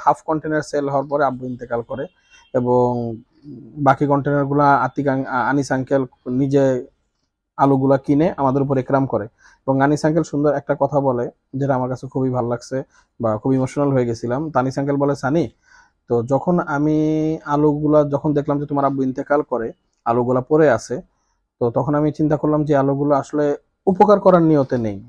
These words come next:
যে আলুগুলা যদি সেল করে দেই প্রায় বিশ পঁচিশ লাখ টাকা, পনেরো বিশ লাখ টাকা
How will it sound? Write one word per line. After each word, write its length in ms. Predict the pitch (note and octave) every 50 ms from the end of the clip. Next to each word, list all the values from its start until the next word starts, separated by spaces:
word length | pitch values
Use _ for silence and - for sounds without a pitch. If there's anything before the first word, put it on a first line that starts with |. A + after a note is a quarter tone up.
| B2+ C3
যে 160 | C3 B2+ C3+
আলুগুলা 640 | C3 C3 C3 B2+ C3+ C3+ C3+ C3+ C3+ C3 B2+ B2 C3 C3
যদি 160 | C3+ C3 C3+
সেল 200 | - - B2+ B2+
করে 220 | C3 - C3+ C#3+
দেই 140 | D#3 E3+ D3+
প্রায় 220 | C3+ - C3 B2 A#2+
বিশ 240 | B2+ C3 B2 -
পঁচিশ 340 | - C3 C3 C#3 C3 B2+ -
লাখ 180 | C3+ B2 - -
টাকা, 180 | B2+ B2+ B2
পনেরো 240 | C3 C3+ B2+ B2+ B2+
বিশ 140 | B2+ B2 -
লাখ 140 | C#3 B2 -
টাকা 260 | - D3 F3 D3+ A#2+